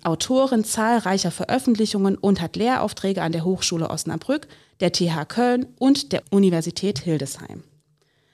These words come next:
Und ich habe das schon einleitend gesagt, wir wollen heute ein bisschen genauer über die Fachstelle politischer Bildung sprechen.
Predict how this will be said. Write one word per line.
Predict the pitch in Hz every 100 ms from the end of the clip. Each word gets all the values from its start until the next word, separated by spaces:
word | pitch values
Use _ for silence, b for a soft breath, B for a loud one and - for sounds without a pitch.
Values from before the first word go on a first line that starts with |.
| _ _ _ -
Und | 254
ich | 277
habe | 262
das | 226 -
schon | 190
einleitend | 175 185 214 208 190 180
gesagt, | 165 160 254 -
wir | 190
wollen | 190 190 185
heute | 240 349 311 247 -
ein | 220
bisschen | 214 - 190
genauer | 175 180 262 254
über | 196 190
die | 180
Fachstelle | - 214 - 202 190
politischer | - 185 185 -
Bildung | 180 160 143 147
sprechen. | - - - - 180